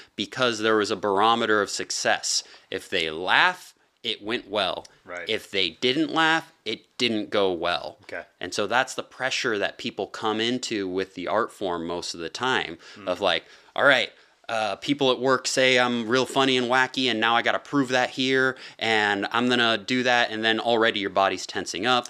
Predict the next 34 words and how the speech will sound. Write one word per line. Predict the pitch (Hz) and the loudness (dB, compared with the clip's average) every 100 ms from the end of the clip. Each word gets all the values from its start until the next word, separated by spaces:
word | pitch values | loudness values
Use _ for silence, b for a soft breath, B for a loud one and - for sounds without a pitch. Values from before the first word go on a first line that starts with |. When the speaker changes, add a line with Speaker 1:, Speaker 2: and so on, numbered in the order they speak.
| - | -16
Speaker 2:
Right. | 90 82 87 | -14 -12 -6
Speaker 1:
Already | - 110 110 110 113 | 2 4 6 6 4
your | 113 110 101 | 2 0 -2
mind | 98 98 107 107 | 2 4 4 2
is | 101 | 0
racing. | 98 101 98 110 104 98 | 0 0 2 0 0 -2
You | |
didn't | 101 101 - | -2 -4 -2
hear | 107 107 | 0 0
what | 101 98 | -2 -4
somebody | 104 98 98 | -4 -2 0
else | 98 - | 0 0
just | - 98 - | -2 -2 2
said. | 107 107 107 101 - | 2 4 2 0 -4
It's | 98 - - - | -8 -4 -4 -4
Speaker 2:
Yep, | 98 98 101 _ _ | -6 -14 -14 _ _
'cause | 95 | -8
Speaker 1:
it | |
Speaker 2:
you're | 92 | -6
trying | 110 101 | -4 -4
to | 95 | -6
flush | - 110 - | -6 -4 0
out | 104 107 | 0 0
your | 104 104 | -2 0
idea | 98 101 104 101 | 0 -4 -10 -8
that | 104 - | -8 -8
you're | 110 | -8
working | 104 104 110 | -8 -10 -14
towards. | - 110 107 110 - | -12 -8 -6 -6 -4
Gotcha. | 156 | -2
Speaker 1:
Exactly. | 165 160 196 214 113 151 123 107 92 | 0 2 4 4 4 2 2 2 2
Speaker 2:
Yeah, | 92 | 0
Speaker 1:
It, | 107 131 | 0 0
Speaker 2:
yeah. | 113 | 0